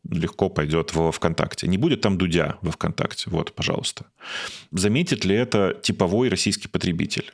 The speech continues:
Я боюсь, что нет, если честно. То есть аудитория Дудя, которая привыкла смотреть Дудя, будет ходить и платить за V P N для того, чтобы его посмотреть. Все остальные этого просто не заметят.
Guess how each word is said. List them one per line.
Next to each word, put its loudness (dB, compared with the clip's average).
Я 4
боюсь, 2
что 0
нет, 0
если -4
честно. -4
То 2
есть -2
аудитория 4
Дудя, 2
которая 0
привыкла 0
смотреть 2
Дудя, 2
будет 2
ходить 0
и -4
платить 0
за 2
V 0
P 2
N 0
для -6
того, 0
чтобы -2
его 2
посмотреть. -4
Все 0
остальные 0
этого 0
просто 0
не 2
заметят. -4